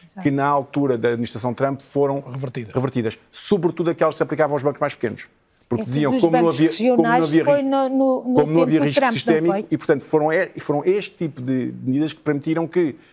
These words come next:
Speaker 2: certas obrigações estes bancos deixaram de cumprir e, que, e, e, e também contribuíram para esta situação.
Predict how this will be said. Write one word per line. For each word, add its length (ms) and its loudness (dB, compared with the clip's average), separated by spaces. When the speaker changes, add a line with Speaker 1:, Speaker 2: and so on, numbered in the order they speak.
Speaker 2:
certas 440 -2
obrigações 420 -2
estes 160 -8
bancos 140 -2
deixaram 240 -4
de 60 -10
cumprir 420 -4
e, 80 -4
que, 140 -4
e, 480 -4
e, 280 -8
e 40 -12
também 260 0
contribuíram 400 -4
para 100 -4
esta 140 -8
situação. 440 -6